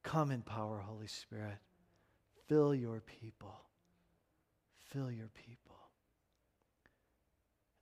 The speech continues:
Let us know what it means to truly know you and be known by you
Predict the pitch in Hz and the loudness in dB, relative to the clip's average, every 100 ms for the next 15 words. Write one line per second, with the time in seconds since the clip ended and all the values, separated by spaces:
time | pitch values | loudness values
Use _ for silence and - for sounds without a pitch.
0 | 143 139 143 160 - 143 139 135 127 127 | -16 -8 -4 -2 -4 -4 -4 -2 -2 -4
1 | 127 120 117 110 - 127 - - 135 139 | -6 -6 -6 -6 -10 -14 -12 -8 -2 0
2 | 147 139 131 135 139 139 139 120 113 117 | 0 0 -2 0 0 0 -2 -4 -6 -6
3 | 113 117 131 131 123 123 127 127 | -6 -6 -6 -4 -4 -6 -6 -8